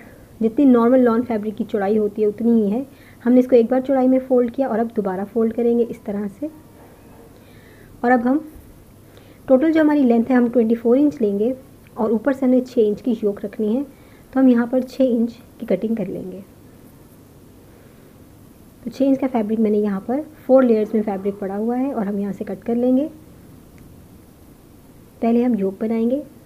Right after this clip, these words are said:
shoulder के लिए हम साढ़े पाँच inch पर निशान लगाएंगे और arm hole के लिए हम छः इंच पर निशान लगाते हैं। हमारा ये fabric ही छः इंच है, तो हम यहाँ पर भी सीधी line draw कर लेंगे क्योंकि yoke हमने पूरी छः इंच की नहीं बनानी। आधा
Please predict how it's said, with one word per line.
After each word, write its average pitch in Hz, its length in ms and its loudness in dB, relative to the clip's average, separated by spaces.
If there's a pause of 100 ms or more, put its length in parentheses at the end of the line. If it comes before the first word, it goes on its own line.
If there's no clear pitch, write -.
(440)
shoulder 247 340 0
के 269 100 0
लिए 262 140 2
हम 277 200 0 (220)
साढ़े 220 180 0
पाँच 208 300 -6
inch 233 160 -2
पर 311 200 -6 (420)
निशान 220 300 -2
लगाएंगे 202 460 -4 (880)
और 214 280 -2 (260)
arm 240 240 0
hole 277 220 0
के 277 120 -4
लिए 269 140 0
हम 269 200 0 (280)
छः 254 120 0
इंच 277 160 4
पर 294 120 0
निशान 269 280 0
लगाते 202 320 -4
हैं। 220 60 -2
हमारा 226 160 0
ये 233 120 2
fabric 220 360 -4
ही 277 100 -4
छः 254 160 -4
इंच 202 240 -4
है, 262 80 -2 (480)
तो 254 60 0
हम 247 100 6
यहाँ 233 160 4
पर 233 140 2
भी 240 120 2
सीधी 233 240 -2
line 214 220 0
draw 196 140 -2
कर 202 160 -6
लेंगे 220 300 -2 (260)
क्योंकि 233 220 2
yoke 233 260 4
हमने 226 240 0
पूरी 226 280 -4
छः 226 160 -8
इंच 196 220 -6
की 254 120 -6
नहीं 202 200 -2
बनानी। 208 340 -4 (400)
आधा 214 220 -2